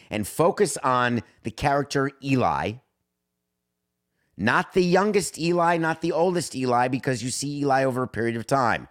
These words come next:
The middle Eli. You'll know him 'cause he's the star. This fourteen-year-old, who was thirteen at the time of filming, I assume, carries the show. And he carries it into greatness.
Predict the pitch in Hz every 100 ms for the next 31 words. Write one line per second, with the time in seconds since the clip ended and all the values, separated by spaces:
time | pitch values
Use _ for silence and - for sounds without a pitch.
0 | _ _ _ 143 165 175 196 220 196 165
1 | 117 95 76 71 - - 131 175 170 208
2 | 185 156 139 147 131 120 - - 107 85
3 | - - _ _ _ _ _ _ _ -
4 | 110 175 - - 165 175 - 160 139 123
5 | 127 117 101 123 110 120 113 - 110 107
6 | - 110 95 85 85 - 92 143 160 _
7 | _ _ _ _ _ _ _ _ _ _
8 | _ - - 131 143 151 151 156 131 -
9 | _ _ _ _ - 113 - - 131 104
10 | 64 _ _ _ _ _ _ _ _ _
11 | _ _ - 113 120 - - - 143 147
12 | 139 104 131 - _ 135 131 123 - 123
13 | 98 113 131 104 82 - - -